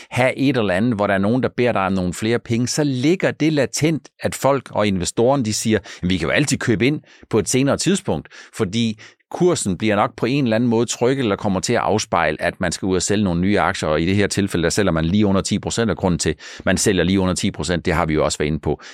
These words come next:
det er, så er der ikke behov for at lave et stort, tidskrævende og omkostningsdyrt prospekt. Det var det, vi havde valgt at tage med i afsnit et hundrede og otteoghalvtreds af Investeringspodcast med Hansen og Larsen, øh, om karakterbogen,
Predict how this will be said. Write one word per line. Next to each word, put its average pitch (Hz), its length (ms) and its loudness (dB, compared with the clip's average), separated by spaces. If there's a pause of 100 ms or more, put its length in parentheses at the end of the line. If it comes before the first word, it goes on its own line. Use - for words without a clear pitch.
(140)
det 76 180 2
er, 62 220 0
så - 180 0
er 85 80 2
der 82 160 0
ikke 92 320 0
behov 82 420 0
for 82 220 -2
at 78 60 0
lave 76 340 0
et - 100 -6
stort, 113 400 0 (140)
tidskrævende 82 600 -2
og 55 180 -4
omkostningsdyrt 73 1160 -2 (140)
prospekt. - 580 -8 (1200)
Det 139 60 4
var 196 80 4
det, 208 100 4
vi 190 60 4
havde 170 240 4
valgt 160 200 4
at 139 60 -2
tage 127 160 0
med 135 200 2
i 127 120 2
afsnit 92 460 0 (380)
et 110 140 0
hundrede 110 300 2
og - 80 -4
otteoghalvtreds 95 560 0
af 90 40 2
Investeringspodcast 80 840 -4
med 76 80 -4
Hansen 80 220 -2
og 73 60 -2
Larsen, 78 500 0 (340)
øh, 78 200 2
om 71 120 0
karakterbogen, 90 760 0